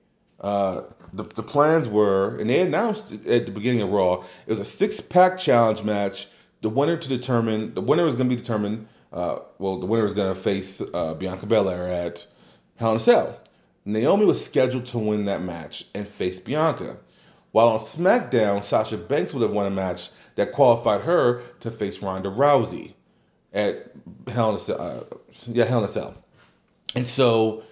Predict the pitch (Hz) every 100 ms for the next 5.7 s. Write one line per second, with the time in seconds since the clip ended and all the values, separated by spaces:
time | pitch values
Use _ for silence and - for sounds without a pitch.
0 | _ _ 117 117 113 113 123 123 247 151
1 | - - - _ - 180 302 - 202 151
2 | 165 143 131 139 131 123 123 - _ 127
3 | 127 156 156 123 123 147 - 120 113 110
4 | 131 143 143 101 87 76 - - - -
5 | 151 190 151 151 156 - -